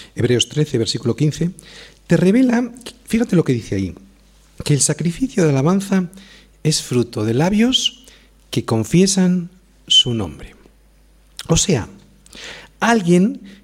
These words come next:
que no se avergüenza de dar testimonio de otros o a otros de Jesucristo. Eso es la alabanza. Pero de esto solo te das cuenta cuando escudriñas este versículo y su contexto, que es lo que vamos a hacer ahora.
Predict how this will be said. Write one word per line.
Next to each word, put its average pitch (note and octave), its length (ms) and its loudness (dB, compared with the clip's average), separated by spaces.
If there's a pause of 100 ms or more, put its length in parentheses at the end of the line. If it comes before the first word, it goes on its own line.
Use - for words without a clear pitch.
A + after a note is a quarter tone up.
(240)
que C3 160 2
no D3+ 220 4
se G#3+ 200 2
avergüenza F#3+ 680 2
de A#2+ 100 0
dar D3+ 240 2
testimonio E3 680 4
de A#2+ 220 2
otros C#3 720 -2 (240)
o A2 180 0
a C#3 100 2
otros D#3+ 520 -4
de B2+ 80 0
Jesucristo. - 720 -4 (100)
Eso B3 180 -4
es G#3+ 80 -4
la C3+ 100 0
alabanza. E3+ 500 -2 (1800)
Pero F#3+ 400 2
de G#3 140 0
esto C4+ 200 -2
solo C#4+ 260 0
te G#3 100 0
das D#3+ 240 0
cuenta F3+ 540 2 (280)
cuando C3+ 280 2
escudriñas F3 580 2
este F3 180 -2
versículo G3 380 0
y F3+ 60 4
su - 100 -2
contexto, C#3 440 -2
que - 100 -10
es - 20 -10
lo C#3+ 80 -8
que B2+ 80 -6
vamos B2 200 -4
a A#2 40 -6
hacer A2 180 -4
ahora. F2 260 -10